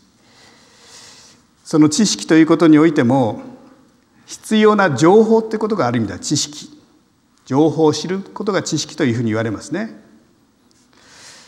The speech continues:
しかし、必要な情報と必要じゃない情報、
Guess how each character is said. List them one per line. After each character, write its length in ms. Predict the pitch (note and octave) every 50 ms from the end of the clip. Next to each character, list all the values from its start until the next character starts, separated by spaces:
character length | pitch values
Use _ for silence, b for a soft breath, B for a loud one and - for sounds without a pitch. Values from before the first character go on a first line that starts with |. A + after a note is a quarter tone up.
| b b b b b b b _ _ -
し 100 | - -
か 140 | - - -
し、 220 | - - F3 D3+
必 240 | - - - - G#3+
要 140 | G#3 G#3 G#3
な 160 | G3+ G3 F3
情 280 | C#3+ D#3+ F3+ G3 G3+
報 260 | F#3 - G3 F#3+ F#3 F3+
と 160 | - F3+ D3
必 300 | - - - - - G#3
要 180 | G#3 G#3 G#3
じ 100 | G3+ G3+
ゃ 60 | G3 F#3
な 180 | G3 G3 F#3+
い 140 | E3+ B2 G#2+
情 300 | A2 B2+ C3+ D3+ D#3 D3
報、 520 | D3 - B2 A2+ G#2+ F#2+ - - - -